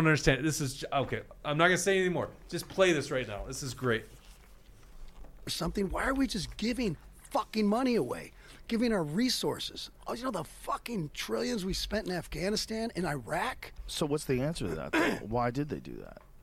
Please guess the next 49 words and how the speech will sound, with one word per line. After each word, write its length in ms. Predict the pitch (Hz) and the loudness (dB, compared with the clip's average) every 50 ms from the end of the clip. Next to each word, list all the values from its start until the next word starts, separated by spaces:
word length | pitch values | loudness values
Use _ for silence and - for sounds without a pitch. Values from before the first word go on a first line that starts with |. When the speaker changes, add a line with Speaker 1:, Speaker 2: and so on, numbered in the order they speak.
| - - - - - - - - - | -20 -20 -20 -20 -20 -20 -18 -8 -4
Speaker 2:
I 80 | - 226 | -2 -2
have 140 | 262 214 175 | 0 0 2
no 80 | 220 226 | 0 0
fucking 400 | - - - 226 - - 214 208 | 2 0 0 -2 0 0 0 2
idea. 420 | 202 202 165 - 180 - - - - - - - - - - - - | 2 2 0 0 -4 -4 -6 -8 -10 -16 -20 -20 -20 -20 -20 -12 -2
I 80 | - 180 | 0 0
wish 220 | 240 254 226 - | 2 2 2 2
I 80 | 202 202 | 2 2
had 80 | 202 180 | 2 4
the 120 | 202 208 | 2 2
answer. 360 | 220 247 226 - - - - - - - - - - - - - - | 2 2 0 -2 -6 -8 -10 -12 -16 -18 -18 -16 -16 -18 -18 -12 -4
I, 100 | 123 160 | -2 0
Speaker 3:
Like, 100 | 185 - 185 | 2 4 4
Speaker 2:
I'm 60 | 226 | 4
not 120 | 233 220 | 6 6
Speaker 3:
why 80 | - 127 | 4 4
would 40 | 135 | 4
Speaker 2:
smart 180 | 135 - 214 - | 4 4 4 6
Speaker 3:
they 60 | - | 4
Speaker 2:
enough 100 | 208 - | 4 2
Speaker 3:
be 40 | 110 | 2
Speaker 2:
to 80 | - 208 | 2 2
know 80 | 214 127 262 262 | 2 2 2 2
Speaker 3:
spent-, 20 | |
Speaker 2:
that. 100 | 190 - | 2 0
Speaker 3:
I, 100 | 101 113 113 - - - - - - - - | 0 0 -2 -4 -6 -14 -20 -20 -20 -10 -2
yeah. 260 | 120 113 98 76 58 - - - - - - - - - - | 0 0 0 0 -4 -10 -14 -18 -20 -20 -20 -20 -20 -20 -16
There's 120 | - 113 135 | -4 -2 0
Speaker 2:
I, 20 | |
I 40 | 175 | 2
Speaker 3:
probably 380 | - 214 117 113 107 104 110 104 92 - - - - - - - - | 4 4 2 2 0 -4 -6 -8 -10 -16 -18 -20 -20 -20 -20 -18 -14
someone 300 | - - 143 135 127 113 | -8 -6 -6 -6 -6 -8
who 60 | 104 | -12
could 80 | - - | -12 -10
probably 280 | 123 113 98 92 87 - - | -10 -8 -8 -8 -10 -10 -12
illuminate 460 | 98 98 98 104 101 95 87 82 76 71 | -10 -8 -6 -6 -6 -8 -8 -10 -12 -14
it 80 | 65 | -14
for 240 | - - - 73 57 | -14 -12 -10 -10 -10
us, 120 | 55 - - - | -10 -12 -12 -10
but 160 | - - - | -10 -8 -4
Speaker 2:
What, 280 | 151 170 240 302 269 143 143 | 0 0 0 0 -2 -4 -6
what, 200 | 160 180 202 196 - | -4 -4 -4 0 0
like, 240 | 190 190 143 127 | -2 -2 -2 -2
does 200 | - 185 190 185 175 | -2 -2 -2 0 0
the 100 | 190 190 | 0 -2
debt 340 | 143 117 165 170 196 - 175 | 0 0 0 0 0 0 -2
matter? 440 | 160 165 170 214 262 254 269 262 - - - - - - | -4 -2 -2 0 0 0 -2 -2 -8 -16 -20 -12 -2 0
I 100 | 175 226 | 2 4
don't 140 | 254 254 | 4 6